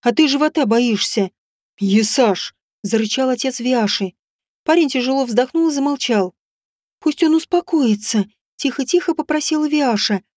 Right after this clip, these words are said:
«Успокой его! Ты умеешь».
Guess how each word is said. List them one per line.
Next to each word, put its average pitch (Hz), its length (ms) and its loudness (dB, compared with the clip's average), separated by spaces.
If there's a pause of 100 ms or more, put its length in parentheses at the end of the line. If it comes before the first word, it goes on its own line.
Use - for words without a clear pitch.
(360)
«Успокой 311 540 0
его! 208 400 2 (520)
Ты 294 160 2
умеешь». 269 680 2